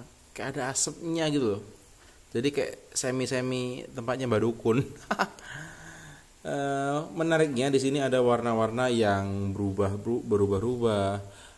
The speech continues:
Ada warna kuning, kemudian oranye, kemudian apa nih? Ini jadi berubah jadi biru.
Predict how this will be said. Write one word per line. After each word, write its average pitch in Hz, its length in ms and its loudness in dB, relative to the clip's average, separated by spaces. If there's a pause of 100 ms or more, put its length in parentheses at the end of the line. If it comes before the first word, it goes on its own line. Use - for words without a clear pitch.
Ada 90 240 -2
warna 87 480 0
kuning, 117 960 0
kemudian 92 560 -6
oranye, 107 880 0
kemudian 104 320 -2
apa 90 240 -4
nih? 87 240 -6
Ini 92 160 -6
jadi 90 80 -2
berubah 90 240 -2
jadi 92 160 -2
biru. 117 560 -2